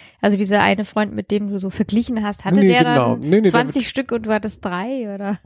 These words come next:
Speaker 2: Nee, genau. Wir, wir haben dann beide überlegt, ob wir uns unsere winzigen Brusthaare noch abmachen sollen oder so. Es
Speaker 1: Oh,
Speaker 2: geht, es gibt
Speaker 1: süß.
Speaker 2: nix. Also,
Speaker 1: <laughs>
Speaker 2: nee, nee, ich hatte auch nur so,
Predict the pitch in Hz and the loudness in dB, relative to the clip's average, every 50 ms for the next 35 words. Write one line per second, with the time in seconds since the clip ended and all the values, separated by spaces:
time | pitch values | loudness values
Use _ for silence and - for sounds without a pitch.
0 | - - 160 160 156 139 147 143 131 123 120 127 123 117 127 117 135 139 143 131 | -6 0 2 4 4 4 4 2 2 2 2 0 0 2 0 0 0 -2 -2 -4
1 | 127 127 117 113 117 131 135 139 139 120 120 113 117 123 120 - - 117 113 110 | -4 0 0 2 2 2 2 0 0 0 2 2 2 2 0 0 -4 -8 -8 -10
2 | 117 - - 127 110 123 - - - 127 113 - 127 117 113 131 135 131 - 123 | -8 -4 -2 -2 -2 -2 -4 -8 -10 -10 -6 -4 -4 -2 0 0 -2 -2 -6 -10
3 | 120 117 - 143 143 - - - 120 120 120 117 120 117 - - - 123 123 120 | -10 -8 -4 -6 -6 -4 -4 -4 -4 -2 -4 -4 -4 -6 -8 -8 -6 -4 -4 -4
4 | 123 120 113 113 120 117 127 127 123 127 120 117 117 117 110 131 123 123 110 - | -4 -4 -2 0 4 4 4 4 2 0 0 0 0 0 2 2 0 0 0 2
5 | - 135 139 - - - 135 123 - - 147 - 123 117 131 131 135 - - - | 2 2 0 0 -2 -6 -8 -4 0 0 0 0 -2 -2 0 0 0 0 -2 -10
6 | - - - - 123 120 120 120 117 120 123 120 117 - - 294 262 - - - | -12 -12 -6 -2 0 0 2 2 0 0 0 0 0 -2 -6 -12 -10 -10 -10 -12
7 | - - - 302 - - _ _ - - 113 110 127 139 143 139 131 123 127 120 | -12 -10 -10 -12 -12 -14 _ _ -18 -8 -2 2 2 4 4 4 4 4 4 4
8 | 98 131 135 143 147 117 127 - 120 120 123 139 139 135 - - - 131 127 123 | 2 2 2 2 0 0 -2 -4 -2 0 2 2 2 2 2 0 0 2 4 4
9 | 127 131 | 4 2